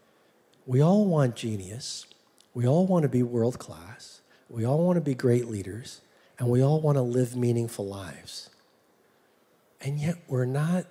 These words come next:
thinking the thoughts, constructing the rituals, creating the environments that would create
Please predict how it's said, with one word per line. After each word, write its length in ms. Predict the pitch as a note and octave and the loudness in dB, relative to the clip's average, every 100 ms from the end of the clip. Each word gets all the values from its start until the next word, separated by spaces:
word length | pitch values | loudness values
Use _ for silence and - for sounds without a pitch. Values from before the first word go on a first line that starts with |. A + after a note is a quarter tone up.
| - | -16
thinking 640 | - D#3 E3+ - F3+ F3 | -4 -2 0 -2 -2 -2
the 100 | E3+ | -4
thoughts, 840 | E3+ B2 F#2+ G2+ B2+ - - - - _ _ _ _ | -6 -8 -10 -12 -14 -16 -16 -16 -20 _ _ _ _
constructing 1000 | D3 B2+ - - C#3+ D3 - - F3+ E3 | -4 -2 -2 -2 0 -2 -4 -4 -2 0
the 100 | D3 | 2
rituals, 920 | A#2 A#2 - B2 G2+ F#2+ G2+ B2 - - - _ | 2 0 -2 -6 -8 -8 -10 -12 -18 -20 -20 _
creating 640 | - D3+ C#3 C#3 D3+ F3 E3 | -12 -2 2 4 4 4 4
the 120 | D3 | 2
environments 1000 | C3 A2+ B2 C3+ C3 G#2 F#2+ A2+ - - - _ - | 0 -2 -2 0 -2 -4 -10 -12 -12 -14 -18 _ -4
that 160 | B2 | -2
would 180 | C3+ B2+ | -2 -4
create 680 | - D3 C#3+ C#3 A#2+ - | -4 -2 2 2 0 -8